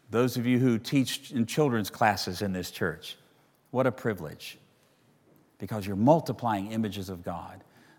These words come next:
Those of you who invite your friends to Christianity Explored, what an honor. You're multiplying redeemed images of God. This is why we breathe. But more than that, remember,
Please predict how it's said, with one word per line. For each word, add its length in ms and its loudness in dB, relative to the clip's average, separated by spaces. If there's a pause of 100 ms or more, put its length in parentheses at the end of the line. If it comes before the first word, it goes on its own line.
Those 220 2
of 100 -2
you 140 4
who 140 4
invite 460 4
your 120 0
friends 420 0
to 120 -6
Christianity 720 -4
Explored, 560 -6
what 180 0
an 200 -4
honor. 520 6 (400)
You're 140 2
multiplying 840 2
redeemed 480 0
images 460 -4
of 140 -10
God. 300 -6 (300)
This 380 -8
is 300 -14
why 520 -10
we 140 -8
breathe. 300 -18 (3250)
But 140 -2
more 180 8
than 160 6
that, 260 10
remember, 560 10